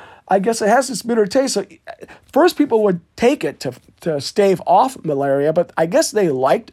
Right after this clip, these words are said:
the bitter taste. So tonic water became its own thing to drink this. Uh, of course, people add things to it, but as well.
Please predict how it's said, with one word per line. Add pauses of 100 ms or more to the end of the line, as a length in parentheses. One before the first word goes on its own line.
the
bitter
taste. (300)
So
tonic
water
became
its (100)
own
thing
to
drink
this. (520)
Uh, (140)
of
course,
people
add
things
to
it,
but
as
well.